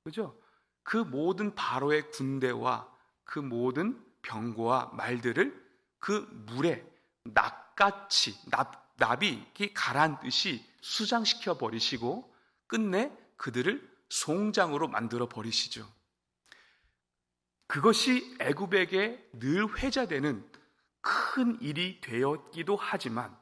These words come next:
그러나 그 일이 주변국들에게도 퍼져 나갔습니다. 그래서 그 주변국들의 반응이 어떤가? 우리 화면으로 출애굽기 십오 장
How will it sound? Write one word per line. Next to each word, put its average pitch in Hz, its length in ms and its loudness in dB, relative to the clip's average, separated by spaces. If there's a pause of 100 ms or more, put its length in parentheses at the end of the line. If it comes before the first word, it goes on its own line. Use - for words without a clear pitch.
(560)
그러나 165 460 2
그 160 320 -2
일이 147 420 -4 (360)
주변국들에게도 165 2000 2
퍼져 185 720 0
나갔습니다. - 800 -4 (460)
그래서 160 300 2
그 - 160 -4
주변국들의 170 880 -2 (300)
반응이 143 420 0
어떤가? 107 680 -4 (420)
우리 120 100 0
화면으로 170 480 0
출애굽기 208 500 2
십오 - 460 0
장 117 420 -2